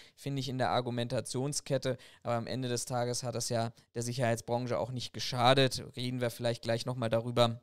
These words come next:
warum das, ähm, tatsächlich auch nicht ganz so sch-, schlimm angesehen wird und vielleicht auch der ein oder andere das, das nicht hinterfragt. Ähm,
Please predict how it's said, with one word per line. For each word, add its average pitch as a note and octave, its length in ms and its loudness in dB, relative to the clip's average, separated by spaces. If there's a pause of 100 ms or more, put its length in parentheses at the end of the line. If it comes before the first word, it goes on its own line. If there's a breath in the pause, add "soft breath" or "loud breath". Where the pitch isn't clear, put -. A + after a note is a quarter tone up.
(140)
warum B2 580 0
das, B2 460 4
ähm, A#2+ 400 0 (100)
tatsächlich B2 540 -2
auch - 180 -2 (320 loud breath)
nicht B2+ 240 -4
ganz A2 220 -4
so B2+ 80 -6
sch-, - 240 -8
schlimm A#2+ 520 -6
angesehen A#2 720 -4
wird A#2+ 300 -4
und A#2 420 -8 (240)
vielleicht A#2+ 260 -4
auch B2 80 -4
der G2+ 220 -2
ein A#2+ 180 0
oder A2+ 180 0
andere A2+ 260 -6
das, - 400 -6
das - 160 -6
nicht A#2 160 -8
hinterfragt. - 800 -10 (800 loud breath)
Ähm, B2 580 2